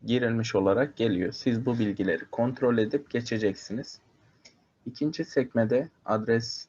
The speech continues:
iletişim kısmı. Burada adres bilgilerinizi Mernis'ten getir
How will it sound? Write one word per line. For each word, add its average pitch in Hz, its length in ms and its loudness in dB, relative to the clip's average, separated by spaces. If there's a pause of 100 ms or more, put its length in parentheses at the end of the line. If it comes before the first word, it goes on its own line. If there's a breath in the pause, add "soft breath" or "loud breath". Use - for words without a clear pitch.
iletişim 107 600 -2 (400)
kısmı. 98 480 -4 (600 soft breath)
Burada 120 520 6
adres 117 520 2
bilgilerinizi 110 840 2 (180)
Mernis'ten 107 840 2
getir - 480 -2